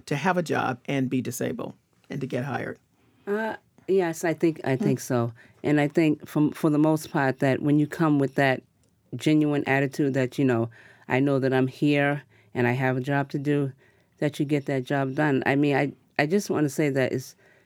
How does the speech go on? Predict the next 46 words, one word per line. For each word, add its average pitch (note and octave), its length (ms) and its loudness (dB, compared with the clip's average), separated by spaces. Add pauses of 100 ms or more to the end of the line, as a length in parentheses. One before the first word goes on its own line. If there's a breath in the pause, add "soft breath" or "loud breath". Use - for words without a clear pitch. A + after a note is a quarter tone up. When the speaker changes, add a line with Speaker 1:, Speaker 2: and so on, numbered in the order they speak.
(100)
Speaker 2:
it's - 180 0
nis-, F#3 280 2 (300)
not E3+ 280 2
how D#3+ 260 0
you, D#3+ 280 -2
it's, C#3 160 -2
it D#3+ 160 4
is A3+ 160 2
how F#3 200 0
you F#3 160 2
do F3+ 140 2
the E3+ 120 0
job, D#3+ 420 0 (400 soft breath)
and - 80 -2
it D#3 40 4
might G#3+ 180 2
not F#3 120 0
be E3+ 100 0
how E3 200 -2
quick - 440 -2
you G3 120 -4
do G3+ 140 2
the G3 120 -2
job, F#3 380 0 (300)
as - 60 -20
long E3+ 180 2
as F3 80 0
you F3+ 80 2
get D#3 180 -2
the C#3 80 -2
job C3 380 -2
done. B2+ 440 0
Sometimes G3+ 440 2
it E3+ 40 4
might D#3 200 0
take E3 260 -4
me C#3+ 100 2
a B2+ 80 0
little D3 160 0
bit C#3 140 -6
slower D3+ 340 -2
to D#3+ 100 0
do E3+ 220 2
it, F3+ 160 -2 (420 loud breath)
but C3 180 -4
I, C3 140 2